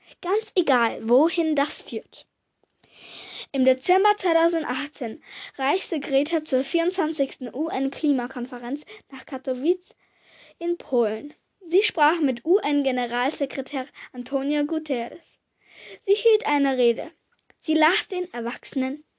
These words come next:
die Leviten. "Mein Name ist Greta Thunberg. Ich bin fünfzehn Jahre alt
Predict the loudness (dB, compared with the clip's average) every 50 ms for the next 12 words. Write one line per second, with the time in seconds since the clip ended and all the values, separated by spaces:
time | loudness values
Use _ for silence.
0 | _ _ -4 2 4 4 4 4 2 -2 -4 _ _ -20 -20 -20 _ _ _ _
1 | _ _ _ _ _ _ _ _ _ _ _ _ _ _ _ _ _ _ _ _
2 | _ _ _ _ _ _ _ _ -20 -20 -20 -20 -20 -20 -12 _ -4 0 0 2
3 | 2 2 4 4 2 2 2 0 -2 -6 -4 -2 -2 0 0 0 -2 -2 -2 -4
4 | -6 -4 -4 -6 -6 -10 -18 _ _ _ _ -16 -10 -8 -8 -4 0 0 0 0
5 | -2 -4 -4 -2 -2 0 0 -2 -2 -4 -6 -6 -8 -8 -8 -10 -14